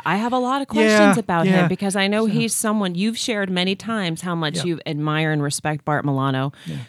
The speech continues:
Speaker 1: who was the college's seventh president.
Speaker 2: Yep.
Speaker 1: What
Speaker 2: Sure.
Speaker 1: was he like, and how did you get to know him so closely?
Speaker 2: Yeah, well, look, back then, the college was very small,
Speaker 1: Mm-hmm.
Speaker 2: it, brand new to this location.
Speaker 1: Right, 'cause we
Speaker 2: Okay?
Speaker 1: really had just moved over
Speaker 2: E-,
Speaker 1: here from
Speaker 2: exactly.
Speaker 1: Harrisburg.
Speaker 2: Yeah, exactly. So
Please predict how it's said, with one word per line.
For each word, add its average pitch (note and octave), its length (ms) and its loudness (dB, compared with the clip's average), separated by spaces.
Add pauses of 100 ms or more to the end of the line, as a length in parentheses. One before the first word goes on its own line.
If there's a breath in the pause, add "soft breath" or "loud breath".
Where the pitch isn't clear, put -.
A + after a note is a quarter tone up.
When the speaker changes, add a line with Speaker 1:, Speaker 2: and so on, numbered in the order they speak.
Speaker 1:
who G3 80 2
was F3+ 160 2
the E3+ 80 -2
college's D#3 460 0
seventh E3 440 -2
president. C3 560 -6 (200 loud breath)
Speaker 2:
Yep. - 100 -8 (240 soft breath)
Speaker 1:
What F3+ 240 2
Speaker 2:
Sure. C4 100 -2
Speaker 1:
was C#4+ 180 -2
he C#4 280 -4
like, F#3+ 420 -2
and D#3 140 -6
how F3+ 180 -2
did F#3+ 160 -6
you A3 80 -2
get G#3 160 -6
to F3+ 140 -4
know E3+ 180 0
him D#3+ 220 -2
so D#3 180 -6
closely? E3 680 -8
Speaker 2:
Yeah, A#3+ 260 -8
well, G#3+ 320 -2
look, D#3 460 -2
back A3+ 360 -4
then, C3 520 -4
the C#3 80 -4
college F3+ 560 -2
was C3+ 140 -4
very C#3+ 340 -2
small, A2+ 440 -4
Speaker 1:
Mm-hmm. C3+ 400 -2
Speaker 2:
it, E3+ 240 -6
brand D#3+ 560 2
new D3+ 380 0
to - 140 -2
this C#3 320 -4
location. C#3 560 -8
Speaker 1:
Right, G#3+ 240 0
'cause F#3+ 200 -4
we G3 120 0
Speaker 2:
Okay? G3+ 80 -2
Speaker 1:
really A3 240 -2
had F#3 100 -6
just F3 220 -6
moved E3+ 240 -4
over G#3+ 260 -4
Speaker 2:
E-, E3+ 60 -8
Speaker 1:
here F3 180 6
from F#3+ 80 0
Speaker 2:
exactly. E3+ 560 2
Speaker 1:
Harrisburg. - 240 -12
Speaker 2:
Yeah, F3+ 160 2
exactly. F3 680 -4
So G3+ 680 2